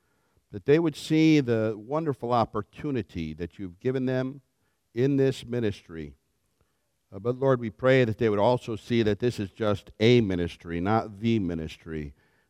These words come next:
and that there's still so much to do. For you tell us that the harvest is plentiful, but the workers are few. So send out, Lord, into your harvest field workers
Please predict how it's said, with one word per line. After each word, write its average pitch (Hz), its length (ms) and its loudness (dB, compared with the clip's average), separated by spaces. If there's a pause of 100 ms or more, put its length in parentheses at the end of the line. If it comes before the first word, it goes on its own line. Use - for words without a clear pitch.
and 90 80 -12
that 95 160 -2
there's 104 200 -2
still 107 340 -2
so 135 260 -4
much 123 300 -2
to 123 100 -6
do. 82 300 -8
For 104 140 -12
you 104 120 -6
tell 120 300 4
us 110 140 0
that 113 140 -4
the 101 100 -2
harvest 104 420 0
is 104 140 -6
plentiful, 85 720 -6 (360)
but 95 120 -20
the 98 80 -16
workers 101 480 -6
are 98 80 -4
few. 80 440 -6
So 101 140 -6
send 147 320 0
out, 107 320 4
Lord, 98 320 -2
into 110 260 -4
your 110 180 -2
harvest 104 460 -2
field 95 300 -4
workers 117 560 -8